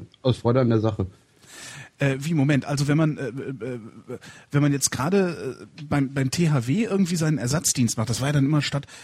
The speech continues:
Speaker 2: statt zum Bund zu gehen, muss man dann, glaub ich, acht Jahre lang irgendwie da, äh, im
Speaker 1: Bei mir
Speaker 2: Regelmaß sein.
Speaker 1: waren's vor vier Jahren sechs Jahre.
Speaker 2: Und jetzt, äh, wenn man
Speaker 1: Äh,
Speaker 2: jetzt dabei ist und, äh, gerade hat ja Gutenberg dann die, die Bundeswehr abgeschafft, äh, dann muss
Speaker 1: Ja.
Speaker 2: man da auch nicht mehr hin, oder, äh, ist man dann trotzdem
Speaker 1: Naja,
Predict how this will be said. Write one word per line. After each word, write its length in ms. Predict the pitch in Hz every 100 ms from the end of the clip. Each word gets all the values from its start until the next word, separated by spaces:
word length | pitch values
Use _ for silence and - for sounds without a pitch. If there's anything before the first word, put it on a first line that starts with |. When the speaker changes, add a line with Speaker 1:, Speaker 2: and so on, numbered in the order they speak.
| -
Speaker 2:
statt 200 | - 151
zum 160 | 151 123
Bund 200 | 165 -
zu 120 | 190
gehen, 180 | 170 165
muss 160 | 160
man 100 | 151
dann, 100 | 139
glaub 140 | 139 135
ich, 160 | 123
acht 160 | - -
Jahre 260 | 127 160
lang 200 | 135 104
irgendwie 320 | 90 104 107 110
da, 280 | 104 101
äh, 240 | 95 104 110
im 140 | 110
Speaker 1:
Bei 140 | 117 120
mir 80 |
Speaker 2:
Regelmaß 200 | 135 170
sein. 140 | 139 143
Speaker 1:
waren's 720 | 156 185 196 - - - - -
vor 400 | - 170 151 160
vier 300 | 165 - 156
Jahren 320 | 135 139 151
sechs 240 | 113 135 -
Jahre. 320 | 131 151 208 - _ - - - _ _ - -
Speaker 2:
Und 160 | 160
jetzt, 240 | 151 - -
äh, 120 | 151
wenn 100 | 160
man 80 | 156
Speaker 1:
Äh, 40 |
Speaker 2:
jetzt 160 | 143 -
dabei 300 | 120 110 185
ist 180 | 220 -
und, 180 | 170
äh, 120 | 131 151
gerade 280 | 139 160 156
hat 100 | 151
ja 80 |
Gutenberg 500 | 131 175 165 151 151
dann 240 | - 143 135
die, 160 | 127 113
die 140 | 120
Bundeswehr 420 | 113 160 175 170
abgeschafft, 460 | 131 180 165 175 - - - - -
äh, 240 | 147 147 -
dann 220 | - 143 127 -
muss 180 | 127
Speaker 1:
Ja. 60 | 220
Speaker 2:
man 80 | 165
da 80 | 151
auch 180 | 170
nicht 160 | 160 135
mehr 120 | 120
hin, 220 | 110 101
oder, 340 | 101 113 117 95
äh, 480 | - 117 - 113 123
ist 160 | 123
man 80 | 139
dann 100 | 123
trotzdem 300 | 123 131 147
Speaker 1:
Naja, 240 | 165 170